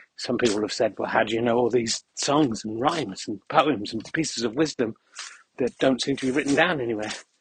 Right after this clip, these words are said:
And I say, "It's not 'cause I've time travelled from the fifteenth century, if that's what you're thinking." And they say, "I don't, wasn't thinking that, I was thinking you pros-, probably made 'em up." And I go, "Oh, yeah, yeah,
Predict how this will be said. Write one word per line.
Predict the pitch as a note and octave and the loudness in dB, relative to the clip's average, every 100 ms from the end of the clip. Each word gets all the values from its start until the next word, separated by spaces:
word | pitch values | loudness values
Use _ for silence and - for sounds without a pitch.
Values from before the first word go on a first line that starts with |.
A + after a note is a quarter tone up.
| _ - - - - | _ -20 -20 -16 -8
And | G#2+ G#2 | -6 -4
I | G#2 | -4
say, | G#2+ - G#2 | -4 -2 -2
"It's | G#2+ C3+ | -2 -2
not | C3 | 0
'cause | - A#2 | -2 0
I've | A#2 A#2 - _ - | 0 0 -4 _ -4
time | - A#2+ A#2+ | 2 2 2
travelled | - G#2+ A#2 C3 | -2 -2 -6 -6
from | - G#2+ | -6 -8
the | A2 - _ | -10 -14 _
fifteenth | - C3+ - A2 | -2 0 -2 -2
century, | - C3+ - - | 0 0 0 -6
if | A#2+ | -2
that's | C3+ - | 0 0
what | A2 | -6
you're | G#2 | -6
thinking." | A#2+ A2+ C#3 - - - - - - | -8 -4 -4 -6 -16 -20 -20 -16 -6
And | A2+ A2 | -4 0
they | A2+ | 0
say, | - A#2 | 2 2
"I | A2+ | 4
don't, | C#3 B2 | 2 2
wasn't | D3 G#2+ | 2 2
thinking | G2+ G2 | 0 -2
that, | A#2+ | -4
I | |
was | A2 | -4
thinking | C3 A2+ A2+ | -4 -4 -6
you | A2 | -8
pros-, | A#2 - | -10 -6
probably | - A2+ | -2 0
made | A#2 A2+ | 0 2
'em | B2 C#3+ | 2 2
up." | - - - - - - - | 0 -10 -20 -20 -16 -14 -12
And | A2+ | -4
I | A#2 | 0
go, | A#2+ G2+ | 2 6
"Oh, | C3 D3 D#3 | 8 10 8
yeah, | G#2+ G#2 - - | 4 -4 -14 -12
yeah, | G#2+ | -12